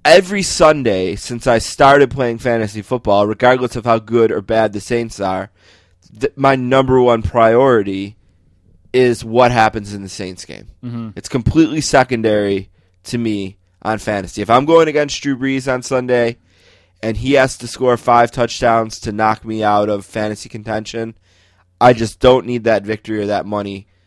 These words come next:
Speaker 1: as much as I need the emotional part of the Saints winning.
Speaker 2: Now, I know you said Drew Brees, but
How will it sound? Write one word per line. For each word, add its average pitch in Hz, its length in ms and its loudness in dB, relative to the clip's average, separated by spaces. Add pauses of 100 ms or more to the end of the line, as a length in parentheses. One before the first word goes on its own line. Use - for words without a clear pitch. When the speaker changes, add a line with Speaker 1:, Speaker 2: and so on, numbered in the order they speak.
(440)
Speaker 1:
as 104 180 -6
much 113 320 -2
as 110 120 -6
I 104 160 -2
need 101 440 -8 (160)
the 101 180 -10
emotional 104 720 -8 (300)
part 107 340 -2
of 92 320 -12
the 107 100 -12
Saints 101 360 -12
winning. 92 340 -12 (100)
Speaker 2:
Now, 165 400 -2 (260)
I 160 100 -6
know 160 240 0
you 139 200 -10
said 131 200 -4
Drew 117 140 -8
Brees, 101 360 -10
but 110 180 -12